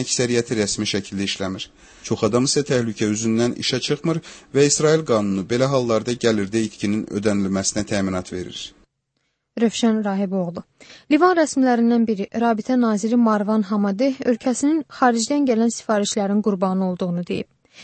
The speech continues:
Speaker 2: Gərginlik Hizbullah iki İsrail əskərini girov götürəndən sonra artdı. Siyasətini Xamneynin ideyaları əsasında quran bir təşkilatın, Hizbullahın addımı ittihamların yönünü yenə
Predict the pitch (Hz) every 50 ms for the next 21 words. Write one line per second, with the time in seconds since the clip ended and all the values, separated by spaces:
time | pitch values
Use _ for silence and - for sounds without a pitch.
0 | - _ _ _ _ - 302 294 294 247 320 330 349 381 359 285 285 247 233 240
1 | 254 240 269 302 294 - - 226 - - 302 285 - - 247 240 240 247 240 -
2 | - - 226 214 208 220 220 - 226 220 214 196 208 208 - - 214 208 196 202
3 | 208 208 - - 220 220 226 240 226 196 - _ - - - - - - - -
4 | _ - - 294 285 269 277 302 269 - 320 339 359 294 277 - 285 269 254 254
5 | 262 254 254 285 285 247 233 214 254 269 247 220 208 202 196 208 202 190 - 214
6 | 208 - 214 214 220 226 208 214 208 214 214 214 208 196 - - 220 202 190 -
7 | - 202 196 190 180 - 202 175 - 214 214 196 196 214 202 208 208 202 214 220
8 | 220 208 190 180 - 208 214 233 254 - - - - - _ - 262 226 - 269
9 | 254 269 262 262 262 262 285 302 285 254 247 226 214 202 208 226 240 226 220 226
10 | 220 208 196